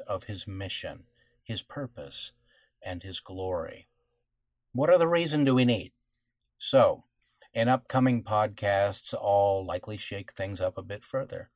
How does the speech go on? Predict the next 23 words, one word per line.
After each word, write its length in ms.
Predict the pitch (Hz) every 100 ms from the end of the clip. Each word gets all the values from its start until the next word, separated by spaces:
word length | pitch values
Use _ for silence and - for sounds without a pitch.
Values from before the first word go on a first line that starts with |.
| - - -
expound 840 | 113 117 - - 110 113 120 120 113
and 300 | - 104 104
expand, 840 | 123 - - 117 113 98 76 85 - - - -
using 460 | 113 123 123 117 104
words 360 | 117 127 127
and 200 | 113 101
phrases 680 | - 113 120 123 104 101 - -
often 460 | 127 240 - 104
carefully 520 | 98 120 147 - 120 117
buried 680 | 101 120 120 85 - - -
in 140 | 104
the 80 | 101
text. 560 | - 117 - - - _ - -
It's 160 | - -
like 140 | 143
a 60 | -
treasure 380 | - 269 104 90
hunt. 320 | - - - _ _ -
It's 180 | 131
fun. 480 | - 202 269 113 82 _ _ _ _ _ _
And 220 | 110 101
it's 120 | 98
also 600 | 110 107 - 110 101 98